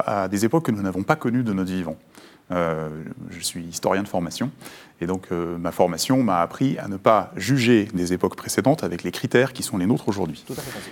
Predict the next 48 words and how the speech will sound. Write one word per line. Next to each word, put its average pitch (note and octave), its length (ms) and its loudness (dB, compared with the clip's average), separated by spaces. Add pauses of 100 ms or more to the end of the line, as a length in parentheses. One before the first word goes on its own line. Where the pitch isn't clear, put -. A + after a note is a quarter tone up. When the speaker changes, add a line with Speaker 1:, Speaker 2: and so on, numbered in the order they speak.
(120)
Speaker 1:
Et A2+ 80 -2
donc, A2 360 2
euh, G2+ 140 -2
si - 180 2
j'en, G2 360 4
si - 160 -8
je G2+ 80 -2
m'en G#2 140 6
réfère A2+ 380 2
à, E2 260 0
au D#2+ 380 -10
témoignage, A2+ 440 2
par D#2+ 120 -4
exemple, F#2+ 180 -4
de F#2 100 -6
mes E2 140 -4
parents, F#3+ 340 2 (140)
qui - 60 -8
ont F2+ 40 -4
connu G#2+ 220 2
les F#2+ 140 2
liturgies G2 480 -4 (140)
antéconciliaires, G#2 800 0 (460)
parfois D3 260 4
le B2 60 4
grégorien G#2+ 360 2
est - 100 -6
extrêmement G#2 420 -4
mal G#2 200 2
chanté, - 340 -8 (640)
où A2+ 120 2
il A2 100 4
était, C3 380 4 (460)
il G2+ 100 -4
était G2+ 160 -2
privé C3 360 0
de C3 60 0
sa - 120 -4
substance, - 440 -2
parce - 140 -10
que F#2+ 120 -4
finalement, A2 640 2
il G2 120 -4
était A2+ 480 4 (300)
ânonné B2+ 680 4
de A2 120 -6
façon G2+ 300 -4
machinale, A2+ 640 0